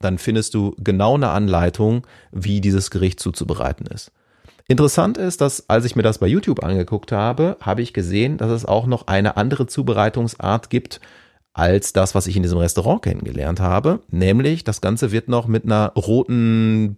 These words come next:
Pfeffer- oder Chili-Soße, einer koreanischen,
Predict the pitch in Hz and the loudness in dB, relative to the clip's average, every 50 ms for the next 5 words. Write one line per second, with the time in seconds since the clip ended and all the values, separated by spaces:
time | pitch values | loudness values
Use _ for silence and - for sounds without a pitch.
0 | _ - - - - - 185 170 - 151 123 117 95 101 - - - 190 165 135 | _ -16 -18 -8 -2 -2 -2 0 2 2 2 2 2 2 0 -2 -4 -4 -2 0
1 | 117 101 85 85 90 85 85 87 - - 78 - - _ - - - - 95 90 | 0 0 0 0 0 0 0 0 0 -2 -2 -2 -6 _ -20 -10 -4 -2 -2 0
2 | - 110 95 92 90 90 85 85 87 90 92 - - 135 170 | 0 0 0 2 2 2 2 2 2 0 -2 -2 -2 -4 -4